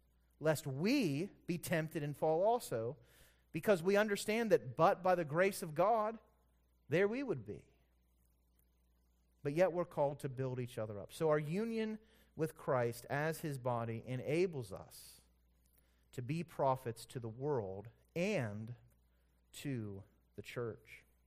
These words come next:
So, union with Christ. I think we have established that by virtue of our faith in Jesus Christ, we are united to Him, and yes, we bask in all the glories that we have in that, but there is also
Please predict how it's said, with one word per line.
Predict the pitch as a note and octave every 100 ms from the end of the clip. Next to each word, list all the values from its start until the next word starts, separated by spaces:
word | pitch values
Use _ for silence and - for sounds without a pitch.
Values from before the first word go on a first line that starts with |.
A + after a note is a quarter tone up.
| _ _ _ _ _ _ _ _ - _ _
So, | - D#3 A#2 - _ _ _ _ _ _ _ _ -
union | E3 G#3+ G#3+
with | F#3 -
Christ. | D3 G#2+ - - - _ _ _ _ -
I |
think | C#3 -
we | C#3+ C#3 - - _ -
have | D3+
established | B2 F#3+ F3 F3 C3 A#2 -
that | B2 A#2+ - - _ _ _ -
by | D3+ E3 D#3+ D3+ -
virtue | B2 F3 F#3+ G3
of | E3+
our | D#3+
faith | - F3 E3
in | D#3
Jesus | C3 D#3 C#3 -
Christ, | - D3 C3 C#3+
we | C3+ C3+
are |
united | B2+ A#2+ B2 C3 E3+ F3
to | - F3
Him, | F3 E3
and | B2+
yes, | A#2+ D3+ D#3 -
we | A#2+
bask | A#2+ C3 E3+ -
in | E3
all | D#3
the | C#3
glories | A#2+ C3 D#3 F3 E3
that | C#3+
we | C3 D3
have | D3 D3+ C#3+
in | D3+
that, | C#3 C#3
but | C3
there | C3 B2
is | A#2
also | C3 D3 - D#3+